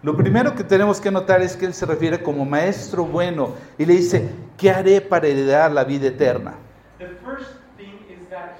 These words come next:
Speaker 2: he come to, eh, eh, to Jesus and said, "Good teacher, what can I do to inherit eternal life?"
Speaker 1: Porque al igual que muchos, él pudiera tener muchas buenas cualidades,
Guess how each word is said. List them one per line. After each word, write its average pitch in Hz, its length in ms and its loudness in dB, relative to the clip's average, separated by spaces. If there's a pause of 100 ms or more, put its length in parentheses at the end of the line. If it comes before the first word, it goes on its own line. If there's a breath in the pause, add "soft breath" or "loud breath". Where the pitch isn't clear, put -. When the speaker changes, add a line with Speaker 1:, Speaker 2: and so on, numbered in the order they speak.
Speaker 2:
he 214 100 -20 (100)
come 190 280 -18
to, 170 640 -20
eh, 156 160 -20 (160)
eh, 151 400 -18 (280)
to 151 140 -20
Jesus 160 380 -20 (360)
and 156 80 -20
said, 165 280 -18 (120)
"Good 202 260 -14 (200)
teacher, 175 380 -20 (400)
what 196 220 -14
can 214 120 -18
I 190 140 -14 (100)
do 180 120 -14 (520)
to 165 100 -20
inherit 156 560 -18 (440)
eternal 156 500 -18
life?" 131 160 -18 (680 soft breath)
Speaker 1:
Porque 143 260 2
al 160 80 0
igual 208 280 2
que 247 100 -2
muchos, 214 540 2 (200)
él 233 480 4
pudiera 202 460 6
tener 185 300 0
muchas 220 680 0
buenas 208 320 4
cualidades, 165 720 0